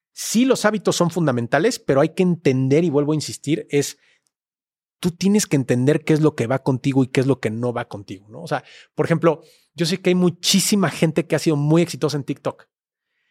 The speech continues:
Yo no me siento atraído en TikTok. Intenté, fracasé, no me emociona, no me gustan, no es mi audiencia la que está ahí. "Oye, Humberto, pero eres un estúpido porque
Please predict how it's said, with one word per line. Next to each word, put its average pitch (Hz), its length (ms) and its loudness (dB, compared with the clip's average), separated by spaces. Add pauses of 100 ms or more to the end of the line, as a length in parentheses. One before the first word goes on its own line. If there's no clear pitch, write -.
(280)
Yo 135 260 0
no 208 80 4
me 196 60 2
siento 196 220 2
atraído 208 260 2
en 202 80 -2
TikTok. - 480 -6 (720)
Intenté, 156 520 0
fracasé, 185 800 -2 (200)
no 160 320 4
me 180 440 4
emociona, 185 760 -2
no 175 140 -2
me 175 100 0
gustan, 170 420 -2 (360)
no 180 300 4
es 180 120 2
mi 185 100 2
audiencia 170 420 2
la 151 80 0
que 143 80 -6
está 175 180 0
ahí. 214 440 2 (520)
"Oye, 240 200 2
Humberto, 233 240 2
pero 196 160 4
eres 208 140 2
un 208 100 2
estúpido 190 400 0
porque 147 580 0